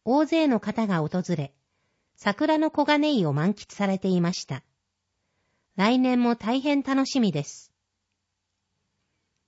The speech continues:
五月の大型連休の予定はお決まりですか？この機会に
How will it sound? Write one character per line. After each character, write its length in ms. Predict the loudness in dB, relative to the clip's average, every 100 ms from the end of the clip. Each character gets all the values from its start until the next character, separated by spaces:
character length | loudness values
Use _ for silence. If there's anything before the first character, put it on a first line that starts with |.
| _
五 120 | -2
月 280 | 0 -2 2
の 280 | 2 2 2
大 60 |
型 240 | 0 0 0
連 200 | 0 0
休 220 | 0 0
の 140 | 2
予 160 | 0 -2
定 220 | -2 -2
は 120 | 0
お 60 | 0
決 160 | -2 -2
ま 100 | 0
り 120 | 0
で 100 | -2
す 120 | -4
か？ 200 | -10 -10 _ _ _ _ _ _ _ _ _ _ _
こ 140 | -4 0
の 120 | 0
機 140 | -4
会 240 | -2 0 2
に 220 | 2 0